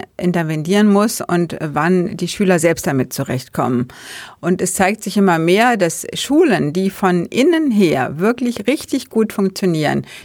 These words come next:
die ein gutes Kollegium ist, eine gute Schulleitung, in denen die Strukturen, die inneren Strukturen gut funktionieren,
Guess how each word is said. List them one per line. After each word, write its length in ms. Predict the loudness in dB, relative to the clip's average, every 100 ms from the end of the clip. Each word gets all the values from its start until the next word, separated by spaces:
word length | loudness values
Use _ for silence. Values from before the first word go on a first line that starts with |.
| -8
die 200 | -8 -6
ein 180 | -4 -4
gutes 340 | 0 0 0 0
Kollegium 540 | 2 4 4 2 0
ist, 260 | -2 -4 -4
eine 240 | -6 -4
gute 240 | -2 -2
Schulleitung, 680 | -2 0 2 4 2 2 0
in 100 | 2
denen 160 | 2 2
die 80 | 0
Strukturen, 760 | -6 -12 -2 2 4 2 0 -4
die 220 | -6 -2
inneren 360 | 2 2 2 0
Strukturen 580 | -2 -6 -2 -2 -2 -2
gut 220 | -4 -4
funktionieren, 640 | -6 -6 -6 -6 -4 -6